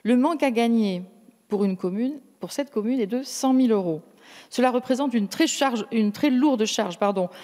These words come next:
pour cette petite commune. C'est pourtant un superbe édifice du treizième siècle auquel les citoyens sont très acha-, attachés.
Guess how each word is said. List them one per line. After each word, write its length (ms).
pour 140
cette 260
petite 320
commune. 480
C'est 140
pourtant 520
un 200
superbe 400
édifice 440
du 120
treizième 380
siècle 400
auquel 220
les 60
citoyens 380
sont 180
très 220
acha-, 380
attachés. 580